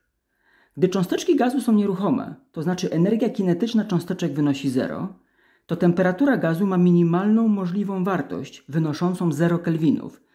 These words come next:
czyli minus dwieście siedemdziesiąt trzy kropka piętnaście stopni Celsjusza.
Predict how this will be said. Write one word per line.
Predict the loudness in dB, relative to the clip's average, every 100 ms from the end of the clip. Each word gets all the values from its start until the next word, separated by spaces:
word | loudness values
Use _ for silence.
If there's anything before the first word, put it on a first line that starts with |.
| _ _ _
czyli | -2 0 4
minus | 4 6 4
dwieście | 0 -2 -2 -4
siedemdziesiąt | -6 -4 -4 -4 -4 -6 -6
trzy | -6 -4 -4 -8 _
kropka | -4 -2 0 -2
piętnaście | 0 0 0 -2 -2 -6
stopni | -4 -4 -2
Celsjusza. | 0 0 0 0 -6 -8 -14